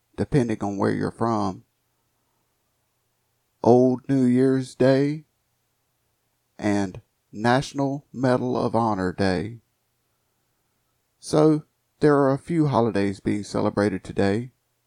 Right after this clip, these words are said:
Let's take a look at International Waffle Day.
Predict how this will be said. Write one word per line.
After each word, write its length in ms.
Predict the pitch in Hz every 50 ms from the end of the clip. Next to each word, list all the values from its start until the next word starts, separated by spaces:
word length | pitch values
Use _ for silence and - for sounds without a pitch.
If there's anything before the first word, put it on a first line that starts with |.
| _ _ _ _ _ _ _ _ _ _ _ _ _ _ _ _ _ _ _ _ _ _ _ _ _ _ _ _ _ _ _ - -
Let's 240 | - 175 175 165 -
take 240 | - - 139 127 -
a 60 | 127
look 260 | 117 120 120 117 -
at 140 | 101 95 - - _ _ _
International 720 | - 113 113 107 101 104 104 104 107 - - 98 98 92 90
Waffle 440 | 95 95 95 95 98 - 87 90
Day. 420 | - 90 87 82 82 76 67 -